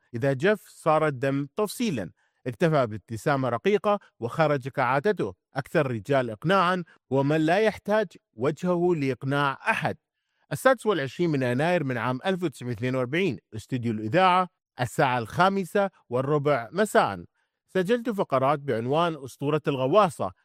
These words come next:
استخدمت فيها كلمة أسماك الحديد بدلا من يوبوت. ذلك اللفظ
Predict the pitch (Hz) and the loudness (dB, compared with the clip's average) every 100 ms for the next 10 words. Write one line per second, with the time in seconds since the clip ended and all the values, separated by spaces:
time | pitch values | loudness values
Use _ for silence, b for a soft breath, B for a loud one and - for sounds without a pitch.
0 | - 104 139 135 131 123 180 180 180 - | -14 -4 -2 0 -2 -4 0 2 2 0
1 | 135 156 156 - 113 - 139 151 156 - | -2 0 -2 -4 -10 -4 -4 -2 -4 -2
2 | 160 226 214 - b - 135 175 175 135 | -2 0 -4 -8 b -4 0 2 2 0
3 | 120 127 147 135 208 98 _ 117 156 170 | 0 2 2 4 2 2 _ 0 2 2
4 | - 120 151 196 | -2 0 2 2